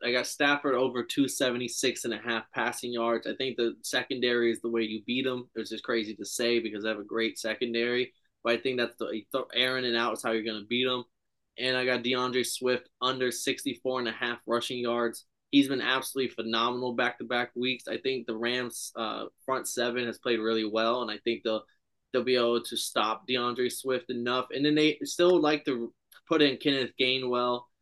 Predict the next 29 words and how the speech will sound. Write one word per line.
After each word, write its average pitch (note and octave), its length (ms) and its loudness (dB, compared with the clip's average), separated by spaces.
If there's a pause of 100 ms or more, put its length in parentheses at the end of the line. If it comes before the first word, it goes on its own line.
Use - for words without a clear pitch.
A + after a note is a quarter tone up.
(160)
They A#2+ 60 0
still D3+ 220 4
like C#3 180 4
to - 80 -4
put C#3 160 0
in C3 80 2
Rashad A#2+ 500 -2
Penny. C3 420 -4 (180)
So, B2 180 0
like, A2+ 220 2
they C3 80 4
still E3+ 260 4
have C#3 200 2
a A#2 160 -2
three-man B2+ 600 0
committee. G#2+ 460 0
So A2 240 -2
if G#2+ 80 -10
DeAndre C3+ 340 2
Swift C#3 260 0
starts A#2+ 300 0
off A2+ 200 -2
a A#2+ 40 0
little A2+ 220 2
slow, B2+ 480 2
you B2+ 100 0
might A2+ 200 -2
see B2+ 140 -4
them A2 220 -4